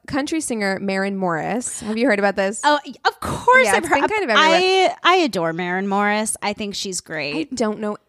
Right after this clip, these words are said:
Speaker 1: any of her music.
Speaker 2: I really only know one song super well, but after I, I know her song, um, I Could Use a Love Song. I heard it, like, on a T V show or something, and I was like, "I like this." And she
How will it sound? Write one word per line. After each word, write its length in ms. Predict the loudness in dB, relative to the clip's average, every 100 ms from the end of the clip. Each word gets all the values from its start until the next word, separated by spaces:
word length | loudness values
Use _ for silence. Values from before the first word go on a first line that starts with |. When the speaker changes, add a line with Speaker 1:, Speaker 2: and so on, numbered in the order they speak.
| -12
Speaker 1:
any 240 | -8 -6
of 80 | -6
her 100 | -8
music. 400 | -8 -6 -8 -8 -2
Speaker 2:
I 140 | 0
really 360 | 2 2 2 4
only 260 | 4 4
know 220 | 4 4 4
one 340 | 2 0 0
song 300 | -2 0 -2
super 300 | -4 -4 -2
well, 320 | 0 2 2
but 340 | 0 0 -2 -6 _ 0
after 400 | 2 2 0 0
I, 320 | 0 0 -2
I 120 | -2
know 200 | 0 0
her 140 | -2 -2
song, 500 | 0 0 0 -2 -2
um, 540 | 0 0 0 -4 -8 -6
I 80 | -6
Could 160 | -4
Use 160 | -4 -2
a 60 |
Love 220 | -2 -2 -2
Song. 440 | -4 -2 -4 -4
I 60 | -4
heard 180 | -2 0
it, 40 |
like, 100 | 0
on 140 | 0 0
a 40 |
T 220 | -2 -4
V 160 | -2 0
show 200 | 2 4
or 120 | 2
something, 400 | 2 0 0 0
and 80 | 0
I 100 | 0
was 160 | -2
like, 140 | -4 -6
"I 100 | -6
like 300 | -4 -4 -4
this." 400 | -6 -4 -2 -2 -4 -12 -18 -6
And 340 | -2 0 0 -2
she 720 | -2 0 0 2 2 2